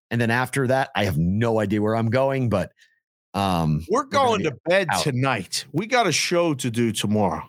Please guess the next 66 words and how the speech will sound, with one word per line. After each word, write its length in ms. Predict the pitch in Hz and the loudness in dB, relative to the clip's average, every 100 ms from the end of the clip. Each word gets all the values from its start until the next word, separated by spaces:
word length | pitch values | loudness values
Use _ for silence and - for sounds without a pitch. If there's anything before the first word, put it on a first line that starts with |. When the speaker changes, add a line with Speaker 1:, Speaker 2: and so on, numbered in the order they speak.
| - - - - - | -18 -12 -12 -10 -4
Speaker 2:
I'm 140 | 170 | 0
Speaker 1:
You, 120 | 208 381 | 0 2
Speaker 2:
telling 280 | 220 190 | 0 0
people 280 | 175 190 117 | 0 0 2
Speaker 1:
you're 140 | 269 269 | 0 2
going 440 | 139 104 92 80 | 2 0 -2 -2
to 100 | 82 | -2
bed. 300 | - 60 - | 2 0 0
I 60 | 139 | -2
don't 80 | 190 | 0
know 40 | |
if 60 | - - | 0 0
I'm 80 | 220 | 2
going 220 | 82 67 | 0 -2
to 60 | |
bed. 360 | - 60 95 143 | -2 0 2 0
You're 180 | 87 226 | 0 -2
the 60 | 311 | 0
one 120 | 185 | 0
Speaker 2:
Well, 280 | 180 175 - | 2 0 -2
Speaker 1:
I 100 | 165 | 0
Speaker 2:
I, 40 | 247 | 0
Speaker 1:
was 100 | 156 | 0
up 40 | |
to 40 | 139 | -2
Speaker 2:
that's 140 | 113 | -2
fine. 100 | 170 | 0
Speaker 1:
two 60 | 151 | 0
thirty 180 | 151 135 | 0 0
in 60 | |
the 60 | 113 | 0
morning 260 | 160 277 101 | 2 2 0
last 220 | 87 - | -2 0
night. 120 | 85 | 0
That 100 | 143 | 0
was 140 | 110 | 0
you. 360 | 78 123 294 64 | 0 2 2 0
<laughs> 60 | 107 - - - 147 - 165 - _ - | -2 -2 -2 0 0 2 -2 -2 _ -4
Speaker 2:
Yeah. 420 | 107 104 98 101 - - - - - - - - _ | 0 0 0 -4 -10 -16 -14 -6 -4 -4 -8 -14 _
Speaker 1:
I 160 | - 165 | 0 0
may 120 | 190 | 0
Speaker 2:
Right. 80 | 135 | 0
Speaker 1:
be 100 | 123 | 0
out 80 | 117 | 0
to 80 | 104 | 0
two 140 | 135 | 0
thirty 240 | 123 113 | 0 0
in 60 | 110 | 0
the 60 | 107 | 2
morning 280 | 104 98 | 2 2
tonight. 240 | 98 95 82 | 2 0 0
I 100 | 139 | 0
don't 140 | 190 | 0
know. 500 | 269 131 - - 160 170 | 2 0 0 -2 -2 0
<laughs> 60 | |
We'll 200 | 151 165 | 0 -2
see 160 | - 170 | -2 0
where, 180 | 160 190 | 0 0
we'll 80 | |
see 100 | 185 | -2
where 60 | 160 | -2
the 80 | 156 | 0
night 200 | 160 - | 0 0
goes 220 | 156 160 | 0 0
for 120 | 135 | -2
tonight. 360 | 110 151 180 | 0 0 0